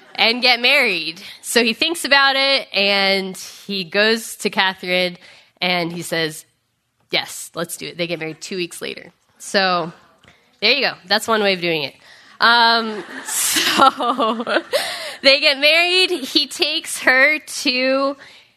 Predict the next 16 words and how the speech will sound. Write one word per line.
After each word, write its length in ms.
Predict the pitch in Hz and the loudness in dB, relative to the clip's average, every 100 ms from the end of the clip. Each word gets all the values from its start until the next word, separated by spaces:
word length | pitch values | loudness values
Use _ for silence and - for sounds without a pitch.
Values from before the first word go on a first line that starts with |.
| _ - | _ 2
um, 520 | 220 226 233 220 196 | 4 4 2 0 2
the 120 | 233 | 0
Luther 440 | 208 247 339 349 359 | 2 -2 0 0 2
House. 800 | 339 330 587 - - - - - _ _ _ | 4 2 0 -4 -8 -10 -10 -14 _ _ _
Very 380 | 185 220 226 220 | 0 2 4 2
nice. 400 | 196 247 403 - | 2 0 -2 -4
This 200 | 240 262 | -4 -2
is 100 | 277 | 0
a 60 | |
modern 400 | 254 214 240 254 | 2 4 2 2
day 160 | 240 247 | 0 0
picture. 380 | 262 233 - 320 | -2 -4 -6 -6
You 200 | 277 190 | -4 -6
can 180 | 226 208 | -6 -2
go 180 | 196 | -2
there. 220 | 208 269 | 0 -2